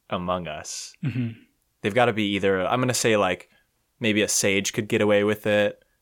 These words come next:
Speaker 1: or
Speaker 2: Right.
Speaker 1: a monarch could get away with it. But somebody used to be a sacred beast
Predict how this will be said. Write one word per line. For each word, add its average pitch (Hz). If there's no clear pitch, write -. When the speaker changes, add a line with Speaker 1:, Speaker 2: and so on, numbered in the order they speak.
Speaker 1:
or 87
Speaker 2:
Right. 143
Speaker 1:
a -
monarch 90
could 104
get 107
away 104
with 110
it. 117
But -
somebody 135
used 104
to 101
be 95
a 92
sacred 90
beast -